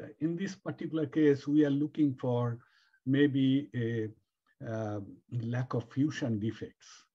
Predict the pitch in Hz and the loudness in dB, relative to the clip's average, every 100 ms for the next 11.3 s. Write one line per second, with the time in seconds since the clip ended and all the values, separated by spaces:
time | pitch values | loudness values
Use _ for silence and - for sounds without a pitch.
0 | _ _ _ _ _ _ - 202 - 196 | _ _ _ _ _ _ 4 4 6 4
1 | 202 190 147 175 196 127 160 170 131 92 | 4 6 8 8 4 0 2 4 4 2
2 | 87 - 156 190 143 113 127 156 170 208 | -6 -2 0 4 2 2 0 2 4 2
3 | 196 165 156 - - _ _ _ _ _ | 2 0 -2 -4 -18 _ _ _ _ _
4 | - 156 156 127 139 131 101 78 - _ | 0 2 2 0 2 2 0 -4 -16 _
5 | _ _ _ _ - 165 208 202 202 196 | _ _ _ _ -6 -2 0 2 2 2
6 | 156 175 226 - 151 113 107 127 - _ | 0 2 2 2 2 2 -2 -6 -10 _
7 | _ _ _ _ _ - 147 156 143 202 | _ _ _ _ _ 0 4 4 4 2
8 | 214 156 156 - _ _ 147 143 113 - | 4 4 2 -4 _ _ 2 2 0 -6
9 | - 151 160 160 151 - 139 170 170 185 | 0 2 4 2 -2 -2 2 2 2 -2
10 | 196 - - 156 156 - - 147 143 180 | -4 -10 -8 -2 0 -2 0 0 0 0
11 | 123 98 113 | 0 0 -4